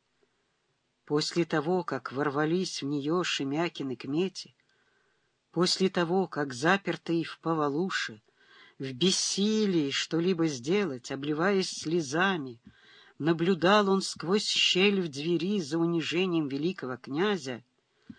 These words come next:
как только вырвался из заточения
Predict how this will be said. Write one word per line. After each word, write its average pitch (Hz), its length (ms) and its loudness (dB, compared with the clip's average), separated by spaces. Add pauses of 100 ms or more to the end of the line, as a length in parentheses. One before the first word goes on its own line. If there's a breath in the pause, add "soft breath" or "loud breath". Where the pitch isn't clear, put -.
(300 loud breath)
как - 220 -6
только 214 360 6
вырвался 180 800 0
из 175 160 2
заточения 160 1000 0